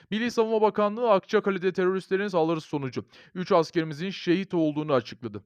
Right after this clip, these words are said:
Yapılan açıklamalarda Milli Savunma Bakanlığı Şanlıurfa'nın Akçakale ilçesinde sınır hattında teröristlerce döşenen, e,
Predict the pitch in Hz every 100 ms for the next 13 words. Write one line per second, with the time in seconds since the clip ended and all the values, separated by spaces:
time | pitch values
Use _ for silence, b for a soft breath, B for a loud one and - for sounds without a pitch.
0 | b b 131 135 151 160 147 156 147 151
1 | 147 151 151 156 160 151 165 170 165 151
2 | 151 - 147 156 - - 170 170 156 -
3 | 208 202 180 175 185 - 175 180 - 208
4 | 226 196 190 185 180 175 b - 208 220
5 | 233 240 202 202 202 196 202 b b 135